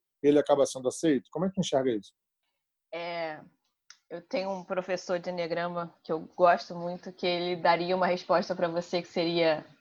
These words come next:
Speaker 2: "Não acredita em mim, não. Testa. Vê se vai funcionar. Vê se vai, vê se vai se encaixar." É, mas,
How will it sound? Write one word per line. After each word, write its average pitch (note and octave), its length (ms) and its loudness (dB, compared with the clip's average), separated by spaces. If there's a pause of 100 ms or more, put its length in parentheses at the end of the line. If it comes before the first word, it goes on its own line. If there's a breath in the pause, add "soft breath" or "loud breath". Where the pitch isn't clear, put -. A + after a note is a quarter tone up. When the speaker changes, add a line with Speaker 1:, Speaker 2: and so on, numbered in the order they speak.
(400)
Speaker 2:
"Não C4+ 100 -2
acredita D#4+ 360 2
em D4+ 100 6
mim, B3+ 140 6
não. F3+ 300 2 (400)
Testa. A#3+ 480 4 (920 soft breath)
Vê E4+ 220 8
se F4 120 -2
vai D#4 180 10
funcionar. A#3+ 680 8 (600 soft breath)
Vê C4+ 180 12
se C#4+ 140 0
vai, C4 320 10
vê D4 160 12
se E4 140 8
vai C#4+ 180 12
se C#4+ 100 6
encaixar." A3 680 8 (720 soft breath)
É, F3 680 12 (240)
mas, A3 580 12